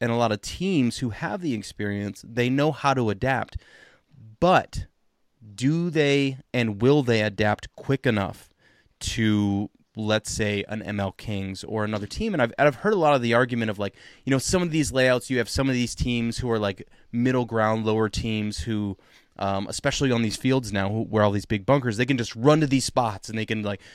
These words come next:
shoot a couple guys and this and that. And that's, that's why these lower teams are coming up and everything. And I was like, "Eh, that's kind of a bullshit argument because you're playing the field too." You know what I mean?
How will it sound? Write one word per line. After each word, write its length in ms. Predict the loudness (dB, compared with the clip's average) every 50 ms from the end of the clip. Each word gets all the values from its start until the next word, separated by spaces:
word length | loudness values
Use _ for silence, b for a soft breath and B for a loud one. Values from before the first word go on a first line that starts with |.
| B B B
shoot 160 | 0 0 0
a 40 | 0
couple 200 | 0 -2 0 4
guys 360 | 4 6 6 6 6 4 2
and 80 | 0
this 140 | 0 0 2
and 100 | 2 4 4
that. 260 | 4 4 4 2 0
And 120 | -2 -2
that's, 240 | -2 -2 -2 -4 -10 b b b b b 0
that's 360 | 2 2 2 0 -4 -12 -12 _ _ -20 -20 _
why 340 | -14 -8 -2 2 2 2 2
these 340 | 2 -2 -4 -4 -4 -8 -12 -8
lower 340 | -2 0 2 2 2 2 0
teams 380 | -2 -4 -4 -2 -2 -2 -4
are 60 | -6
coming 260 | -6 -4 -4 -2 0 0
up 120 | 0 0
and 60 | -2
everything. 220 | -2 -2 -2 -2 0
And 60 | 0
I 40 | 0
was 80 | 0
like, 120 | -2 -4 _ _ _ _ _ _ _ _ _ _ _ _ _ _ _ -20 _ _ -10
"Eh, 540 | -8 -6 -6 -6 -6 -6 -6 -6 -6 -8 -6 -6
that's 160 | -6 -6 -4
kind 180 | -6 -4 -4
of 80 | -2 -2
a 40 | -2
bullshit 560 | 0 2 2 2 2 0 -2 -2 -2 -2 0 0
argument 400 | 0 0 0 0 -2 -4 -2 -4
because 260 | -2 -2 -2 -2 -2 b b b b b b
you're 300 | -14 -8 0 2 2 4
playing 320 | 6 6 8 8 6 6
the 60 | 4 2
field 300 | 2 2 2 2 2 2
too." 320 | 0 0 0 0 0 -2 _ _ _ _ _ _ _ _ _ _ _ _ _ _ _ _ -2
You 100 | 2 2
know 60 | 4
what 60 | 4 4
I 40 |
mean? 240 | 2 2 2 2 0